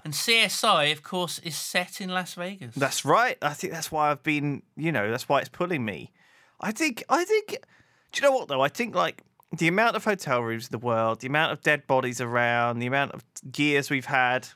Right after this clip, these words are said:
Speaker 1: You can't move for dead bodies.
Speaker 2: Oh, there's tons of, they're all over.
Speaker 1: Yeah, they're, they're all over the shop.
Speaker 2: But surely, like, somewhere in the world, someone must have just spent the night, oh, on, sleeping on top of a dead body
Speaker 1: Um,
Speaker 2: by accident.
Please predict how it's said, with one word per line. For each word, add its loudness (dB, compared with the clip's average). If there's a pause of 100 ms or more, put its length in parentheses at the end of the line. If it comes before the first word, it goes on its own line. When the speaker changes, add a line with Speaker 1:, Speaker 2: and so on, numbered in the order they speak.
Speaker 1:
You 0
can't 2
move 2
for -8
dead -6
bodies. -14
Speaker 2:
Oh, -2
there's 2
tons 0
of, -10
they're 0
all 0
over. -4 (200)
Speaker 1:
Yeah, 2
they're, -12
they're 0
all 2
over 0
the 0
shop. -4 (140)
Speaker 2:
But 2
surely, 4
like, 2
somewhere 2
in -4
the -2
world, 2
someone 2
must -2
have -10
just -6
spent -2
the -4
night, 2
oh, 2
on, -2
sleeping -2
on 0
top -4
of -14
a -12
dead -2
body -2
Speaker 1:
Um, 0
Speaker 2:
by 4
accident. 0